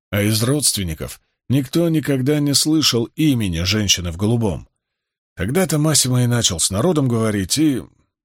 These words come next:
ну, не было проку сидеть там и ждать приказов. А если они и придут, мы всё равно о них не узнаем.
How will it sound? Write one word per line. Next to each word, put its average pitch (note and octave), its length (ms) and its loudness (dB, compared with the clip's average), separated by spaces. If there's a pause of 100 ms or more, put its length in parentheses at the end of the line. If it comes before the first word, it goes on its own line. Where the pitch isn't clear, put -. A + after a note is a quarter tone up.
(120)
ну, G#3+ 160 2
не A3 160 4
было D#3+ 160 4
проку C#3+ 300 2
сидеть C#3 380 0
там A#2+ 180 0
и A#2 40 0
ждать A#2 240 0
приказов. F2+ 640 -4 (360)
А A2+ 80 2
если B2+ 220 2
они C3+ 200 2
и C3 40 2
придут, C#3 440 0 (480)
мы G#3+ 140 2
всё D3 200 0
равно B2 280 2
о A2+ 60 2
них A2 200 -2
не A#2 80 2
узнаем. F#2 520 -2